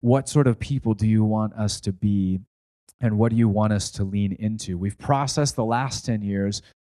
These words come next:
Lord, what are some of your thoughts for the next ten years? Uh, and, and we're excited for that, uh, a-, as well. Uh, shortly after the, the elders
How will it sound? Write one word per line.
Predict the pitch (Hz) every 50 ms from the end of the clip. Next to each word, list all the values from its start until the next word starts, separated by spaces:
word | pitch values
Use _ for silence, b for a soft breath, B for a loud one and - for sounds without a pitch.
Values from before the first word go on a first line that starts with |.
| _ _
Lord, | 123 131 123 110 104
what | 110 131 139
are | 156 143
some | - - 143 139
of | 131 113
your | 113 117 110
thoughts | 98 - - 104 104 95 - -
for | - - 107
the | - 95
next | 95 101 107 113 110 - - - - - - _ _ _ _ _ -
ten | - - 107 101 95 92 92
years? | 92 92 92 92 85 82 82 82 87 - - - _ _ _ _ _ _ _ _ -
Uh, | 101 101 98 98 - -
and, | 113 107 104 104 101 - -
and | 107 107
we're | 107 110 104 98
excited | - - - 110 110 110 113 110 101
for | - - 110 101
that, | 92 98 95 95 95 98 98 - - - _ _ _ _ _ _ _ _ 110
uh, | 101 95 92 90 90 90 - -
a-, | - 101 98 - -
as | 104 98 90 92
well. | 95 98 98 98 92 87 85 85 - _ _ B B B B _ -
Uh, | 117 110 107 104 101 98 -
shortly | - - - - - - - - - 143 139 147 127 143 156 143 -
after | - 127 135 131 - - 135 120
the, | 107 117 113 110 107 104 - -
the | 110 107 104 104 101 - - -
elders | 117 120 120 120 120 113 104 - -